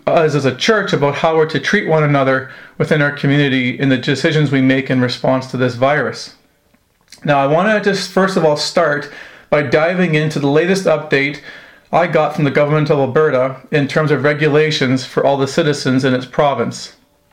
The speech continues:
And this, this, uh, this is the, um, came from the website from the government of Alberta. This is regards to mandatory self-isolation. It says, "Fourteen,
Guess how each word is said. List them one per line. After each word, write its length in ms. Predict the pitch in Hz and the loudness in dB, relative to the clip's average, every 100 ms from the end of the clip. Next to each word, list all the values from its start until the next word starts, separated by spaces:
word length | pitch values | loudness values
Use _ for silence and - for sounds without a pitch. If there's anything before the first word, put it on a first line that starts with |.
| _ _ _ - - | _ _ _ -10 -2
And 240 | 143 135 | 0 2
this, 320 | 160 - - - - | 0 -4 -12 -14 -2
this, 360 | 147 156 - | 0 0 0
uh, 400 | 151 139 135 131 - - - _ _ _ _ _ _ _ _ _ _ _ _ _ - | 0 2 0 -4 -12 -20 -20 _ _ _ _ _ _ _ _ _ _ _ _ _ -6
this 200 | 143 143 | -4 0
is 120 | 156 | 0
the, 360 | 151 135 127 - | 2 2 2 0
um, 580 | 160 135 123 120 123 - - - - - - - | 0 0 2 0 0 -6 -20 -20 -20 -20 -18 -4
came 220 | 175 175 | -2 0
from 300 | 156 156 143 | 0 2 2
the 120 | 135 | 2
website 720 | 127 160 160 - 135 175 - - | 4 2 0 0 0 -2 -8 -14
from 140 | - | -2
the 80 | 147 | 0
government 400 | 135 151 151 147 | 2 2 2 0
of 80 | 135 | 0
Alberta. 520 | 131 135 135 117 - - - - - - - - - - - | 0 2 2 0 -4 -14 -20 -20 -20 -20 -20 -20 -20 -20 -4
This 200 | 143 180 | -2 0
is 140 | 214 185 | 0 0
regards 400 | 180 165 165 - | 2 0 0 0
to 80 | |
mandatory 580 | 147 143 151 151 156 143 | 0 2 0 0 0 0
self-isolation. 1120 | 139 143 135 143 135 143 143 147 - 117 - - - - - - - - - - | 0 0 2 0 0 0 2 0 -2 -4 -6 -14 -20 -20 -20 -20 -20 -20 -6 -2
It 80 | 156 | 2
says, 400 | 165 151 - - - - - - - - | 2 0 -4 -14 -20 -20 -20 -20 -20 -20
"Fourteen, 680 | - - 180 196 202 196 190 | -6 0 0 2 2 0 -2